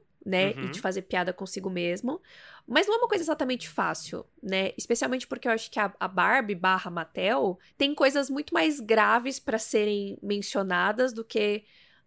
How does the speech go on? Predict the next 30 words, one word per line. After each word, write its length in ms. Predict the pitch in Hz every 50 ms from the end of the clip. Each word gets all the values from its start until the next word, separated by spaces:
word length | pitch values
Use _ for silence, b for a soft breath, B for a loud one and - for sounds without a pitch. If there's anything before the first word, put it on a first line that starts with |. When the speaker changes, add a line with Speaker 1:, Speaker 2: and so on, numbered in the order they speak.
| -
Speaker 1:
ah, 380 | - - 233 247 254 247 240 233
capitalismo, 680 | 233 226 220 - 262 220 220 220 226 220 202 208 208
ah, 200 | 214 220 220 214
muito 200 | 208 214 208 220
dinheiro. 440 | 202 214 214 202 190 175 175 170 175
Tipo, 560 | - - 185 - - 190 180 175 175 185 - b b b b b b b b _ _ _ - -
é, 440 | - 185 - - - 185 - -
é, 40 | 202
é 40 | 214
uma 140 | 214 240 226
coisa 240 | - 240 233 254 247
muito 320 | 240 247 277 370 - -
conectada 800 | - 523 466 427 440 - - - 294 233 214 226 240 240 330 339
com 560 | 339 - - 359 320 302 311 311 320 392 440 - b b b b b b b
a 100 | - 226
baixa 420 | 208 196 233 233 262 330 - - 359
autoestima 520 | 320 - 330 311 - - 269 254 269 339
de 120 | 269 311
muitas 480 | 247 233 247 262 285 370 - 403 392 349
mulheres, 760 | 349 349 403 392 381 285 220 220 226 220 202 190 175 175 185
né? 280 | 185 190 190 196 190 190
E 60 | 190
de 100 | 190 196
muitas 320 | 190 202 202 - 269 262
Speaker 2:
Certo. 40 | 240
Speaker 1:
meninas 460 | 240 233 208 202 202 202 220 269 -
por 200 | - - 302 247
muitos 600 | 226 220 226 226 247 277 320 311 - 254 226 190 180
anos. 360 | 180 170 170 165 170 175 175
Então, 400 | 190 185 - - 202 202 208 214